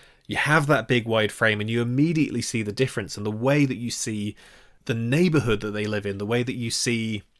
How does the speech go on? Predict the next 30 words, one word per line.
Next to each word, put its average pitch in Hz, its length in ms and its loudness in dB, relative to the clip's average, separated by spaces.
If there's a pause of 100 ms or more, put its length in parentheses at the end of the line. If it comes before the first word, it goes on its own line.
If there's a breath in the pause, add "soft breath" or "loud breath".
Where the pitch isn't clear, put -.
(160)
the 143 100 4
dog's 147 440 2
eye 127 240 4
view 120 400 4
of 107 120 0 (120)
Baby 135 280 0
Lady 131 440 2
among 127 280 0
all 123 200 2
of 113 100 -2
the 113 80 -8
feet, - 480 -2
and, 117 320 -4
and, 123 160 -4
and 135 160 -6
the, 131 220 -2
it 131 160 -6
puts - 260 -2
you 135 80 2
in 131 140 0
that 123 200 -2
sort - 200 -6
of 113 80 -8
visual 120 260 0
perspective 120 680 -2 (400 loud breath)
of 175 200 6
one 147 160 6
of 117 80 -2
the 120 80 0
dogs. 107 440 2